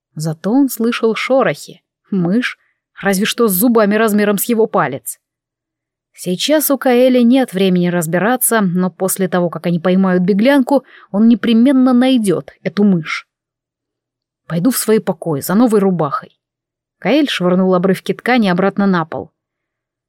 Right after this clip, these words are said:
«А свекру скажем, что эту я порвала в порыве страсти», хихикнула Марила.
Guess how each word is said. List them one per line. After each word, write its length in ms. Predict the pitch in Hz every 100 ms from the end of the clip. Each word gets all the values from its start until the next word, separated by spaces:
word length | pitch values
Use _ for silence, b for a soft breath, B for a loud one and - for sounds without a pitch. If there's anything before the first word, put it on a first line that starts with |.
| _ _ _ _ _ _ -
«А 80 | 247
свекру 360 | - 392 392
скажем, 400 | 247 - 269 302
что 180 | 240 -
эту 420 | 202 233 - 240
я 280 | 202 175 196
порвала 420 | - 240 214 214
в 60 | 247
порыве 280 | 202 190 202
страсти», 560 | - 185 208 - 247 - _
хихикнула 580 | - 202 196 - 185 180
Марила. 460 | 180 170 139 95